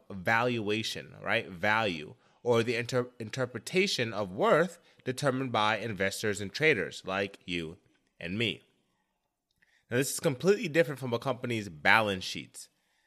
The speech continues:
Uh, considering profits, losses, expenses, and liabilities, that stuff is what allows a company to operate,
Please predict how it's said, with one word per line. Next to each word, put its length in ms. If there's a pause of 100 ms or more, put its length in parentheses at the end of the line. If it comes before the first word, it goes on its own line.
(200)
Uh, 160
considering 560
profits, 640
losses, 540
expenses, 580
and 100
liabilities, 880 (580)
that 440
stuff 420
is 160
what 140
allows 280
a 40
company 400
to 100
operate, 460